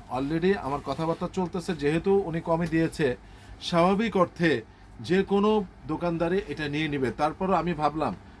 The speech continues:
যারা আমার অনলাইনে কাস্টমার, তারা অবশ্যই, অবশ্যই এটা নিবে এবং তাদেরকে আমি এই সুযোগটা দেই, মিনিমাম দুই তিনটা করে নিয়ে রাখেন। প্রাইস মাত্র সতেরোশো টাকা।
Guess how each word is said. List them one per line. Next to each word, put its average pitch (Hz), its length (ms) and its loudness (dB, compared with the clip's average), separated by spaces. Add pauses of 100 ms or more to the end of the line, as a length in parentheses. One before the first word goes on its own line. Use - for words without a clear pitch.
(140)
যারা 139 260 0
আমার 175 200 2
অনলাইনে 165 380 0
কাস্টমার, 147 560 -4
তারা 151 340 -2 (280)
অবশ্যই, 156 380 -2
অবশ্যই 143 400 -2
এটা 180 280 -2 (420)
নিবে 101 320 -6 (380)
এবং 151 300 -2
তাদেরকে 156 360 -4
আমি 156 120 -4
এই 151 60 -6
সুযোগটা 147 460 -6
দেই, 131 280 2 (380)
মিনিমাম 165 320 0
দুই 147 140 -4
তিনটা 147 280 -6
করে 160 180 -4
নিয়ে 131 200 0
রাখেন। 98 300 -2 (540)
প্রাইস 139 280 4
মাত্র 143 280 -2
সতেরোশো 131 460 -6
টাকা। 101 260 -6